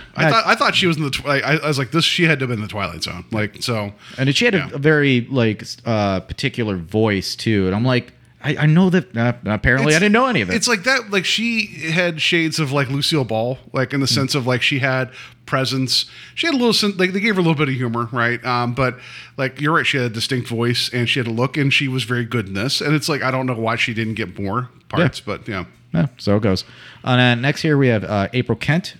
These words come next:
Speaker 2: Uh, she plays Clarice Bruce. Uh, nothing much else that I knew of.
Speaker 1: Yeah,
Speaker 2: but
Speaker 1: considering that she was playing a small person, she had just six credits. So, like, they say there's no small parts, but
Speaker 2: Mm.
Speaker 1: I think that was right.
Speaker 2: So then, uh, <laughs> next year, uh, we have, uh, Paul Lincoln,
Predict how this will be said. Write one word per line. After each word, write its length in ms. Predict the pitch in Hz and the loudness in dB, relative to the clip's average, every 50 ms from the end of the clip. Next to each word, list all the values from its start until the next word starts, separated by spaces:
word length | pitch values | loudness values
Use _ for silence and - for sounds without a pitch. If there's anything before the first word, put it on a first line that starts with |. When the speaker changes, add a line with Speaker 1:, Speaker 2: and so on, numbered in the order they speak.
| - - | -8 -4
Speaker 2:
Uh, 240 | 92 92 90 90 | -2 0 0 0
she 160 | 90 - - 98 | -2 -4 -6 -6
plays 340 | - 104 98 95 92 - | -4 -2 0 0 0 -2
Clarice 480 | - - 110 110 110 123 127 120 - - | -2 -2 0 0 2 2 2 0 -2 -6
Bruce. 640 | - 98 101 90 107 123 147 175 - - - - - - _ - - - - - - _ _ - | -10 -8 -4 0 2 2 2 0 -2 -4 -8 -10 -12 -18 _ -20 -20 -20 -20 -20 -20 _ _ -2
Uh, 260 | 110 110 113 113 104 - - | 2 2 2 2 0 -2 -2
nothing 580 | 123 117 117 123 135 156 165 - 190 180 165 | -2 0 2 4 4 2 2 2 2 4 4
much 220 | 165 170 160 - - | 4 4 2 2 2
else 280 | 110 139 139 139 - - | 2 4 4 4 2 2
that 100 | 120 110 | 0 2
I 120 | 98 98 | 2 2
knew 240 | 95 95 101 110 120 127 | 4 4 4 6 6 6
of. 280 | 135 143 147 143 - - 110 | 6 4 2 0 -2 -6 -8
Speaker 1:
Yeah, 140 | 104 104 | -8 -8
Speaker 2:
but 80 | 104 104 | -6 -2
Speaker 1:
considering 420 | - 101 104 175 170 170 170 156 | 0 0 2 2 2 2 0 0
that 80 | 151 131 | 0 0
she 140 | - - 139 | 0 0 0
was 100 | 135 - | -2 -2
playing 440 | - - 143 139 135 131 131 127 131 | 0 0 2 2 2 2 2 0 -2
a 140 | 117 117 | -2 -4
small 260 | - - - 120 117 104 | -4 -2 -2 -2 -2 -2
person, 360 | 123 110 107 107 - 110 101 | -4 -4 -4 -4 -4 -4 -6
she 340 | - - 104 101 101 98 - - | -6 -6 -6 -6 -8 -8 -8 -6
had 240 | 107 101 95 - - _ - | -6 -6 -6 -8 -16 _ -12
just 280 | - 104 - - - | -10 -10 -10 -8 -8
six 260 | - - 101 92 - | -8 -8 -6 -8 -10
credits. 380 | - - 107 107 107 104 - - | -10 -8 -6 -6 -6 -6 -8 -8
So, 260 | - 101 87 90 - - - | -8 -8 -8 -10 -10 -12 -12
like, 220 | - 90 - - | -12 -12 -10 -8
they 80 | 104 98 | -8 -6
say 140 | - - 104 | -4 -4 -4
there's 180 | 90 92 90 107 | -6 -6 -6 -6
no 100 | 101 92 | -8 -8
small 220 | - - 98 90 | -8 -8 -8 -8
parts, 320 | - - 107 107 101 - | -8 -6 -8 -8 -8 -10
but 260 | - - 95 87 85 - - - | -12 -8 -8 -8 -8 -10 -12 -12
Speaker 2:
Mm. 160 | - 101 98 - | -10 -8 -8 -8
Speaker 1:
I 60 | 90 | -8
think 220 | - 101 90 - - | -8 -8 -8 -8 -8
that 120 | 85 - | -10 -10
was 140 | - 90 90 | -10 -12 -12
right. 160 | 92 - - - - _ - _ _ | -10 -12 -12 -14 -18 _ -20 _ _
Speaker 2:
So 220 | - - - 107 98 | -8 -2 0 2 2
then, 200 | 104 104 101 104 | 2 2 2 2
uh, 140 | 101 101 98 | 2 0 0
<laughs> 120 | 95 82 | -2 0
next 240 | 113 131 127 - - | 0 0 0 0 2
year, 280 | 143 127 127 123 113 - - - - - - - - | 2 2 2 2 0 -2 -8 -16 -20 -20 -20 -12 -6
uh, 220 | 104 104 104 104 104 | -2 0 0 2 2
we 100 | 107 113 110 | 2 2 2
have, 180 | 104 98 87 | 0 0 0
uh, 180 | 101 95 92 87 | 0 0 0 0
Paul 280 | - - 117 113 107 | 0 0 0 0 0
Lincoln, 460 | 101 104 113 113 - 151 139 143 131 | 0 -2 -2 0 -2 -2 -2 -2 -6